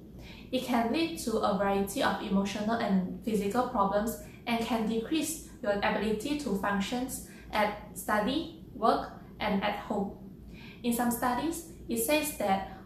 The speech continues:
one in six individuals will experience depressions at some points in their lives.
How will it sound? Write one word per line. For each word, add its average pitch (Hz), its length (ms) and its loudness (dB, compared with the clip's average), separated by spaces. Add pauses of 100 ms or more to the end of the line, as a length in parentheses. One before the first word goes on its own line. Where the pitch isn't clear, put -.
one 330 260 4
in 208 40 0
six - 280 2
individuals 208 680 0
will - 100 0
experience 220 540 2
depressions 214 680 -2
at 208 240 0
some 190 280 0
points 226 300 0
in 208 140 0
their 185 160 4
lives. - 480 -4